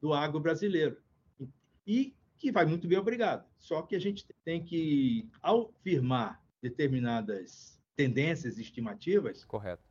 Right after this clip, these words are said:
Speaker 1: a gente tem que levar em conta essas variáveis, né? E às vezes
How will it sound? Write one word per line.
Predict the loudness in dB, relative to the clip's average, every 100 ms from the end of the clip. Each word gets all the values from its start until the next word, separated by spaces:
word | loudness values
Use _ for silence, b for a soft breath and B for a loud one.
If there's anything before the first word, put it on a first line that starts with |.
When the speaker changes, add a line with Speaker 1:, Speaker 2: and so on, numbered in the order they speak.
| _ -10
Speaker 1:
a |
gente | -6 -4
tem | -2 0
que | 0
levar | 0 0
em | -2
conta | -4 -4 -4 -6 -18 _ -10
essas | -8 -4 -6 0
variáveis, | 2 2 2 -2 -14 -12
né? | -8 -2
E | -2
às | 2
vezes | 2 0